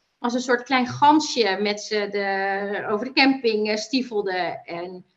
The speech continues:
ze werden heel vrij, herinner ik me ook. Eh, ze, ze waren zeker niet schuw om met andere volwassenen een praatje aan te knopen op de campings. Of nou de Spanjaarden waren of, eh, Fransen, dat, eh, regelden die twee wel eens even samen. Ja.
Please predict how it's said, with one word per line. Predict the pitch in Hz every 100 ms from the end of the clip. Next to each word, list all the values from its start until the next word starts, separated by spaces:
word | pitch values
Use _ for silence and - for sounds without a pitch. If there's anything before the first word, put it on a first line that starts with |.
| _ _ _ _ _ _ _ _ _ _ _ _ _
ze | - 226
werden | 233 247
heel | 294 -
vrij, | 208 220 233 269 320 370 - _ - - - 240 -
herinner | 226 233 247 240
ik | 247
me | 247 -
ook. | 226 233 226 - _
Eh, | - 190 190 196
ze, | - - - 220 220
ze | 208 202 196
waren | 214 214 214
zeker | 196 - - - 320
niet | 277 262
schuw | - - 269
om | 247 - 220
met | 214
andere | - 247 240 240
volwassenen | 226 220 247 - 226
een | 220
praatje | 233 240 269
aan | - 247
te | 240
knopen | 233 220 -
op | - -
de |
campings. | - 202 208 196 185 196 - _ _ _ _ -
Of | -
nou | 196 196 202
de | 202 196
Spanjaarden | 196 - 247 226 196 190
waren | 185 180 175 175 170
of, | 175 -
eh, | 196
Fransen, | 196 320 349 339 262 247 247 247
dat, | 233 233
eh, | 240 220 226 220 220
regelden | 220 285 427 403 -
die | 175
twee | - 240 208
wel | 190
eens | 208
even | 190 190 175 170
samen. | - 175 156 160 156 175 196
Ja. | 233 285 214 -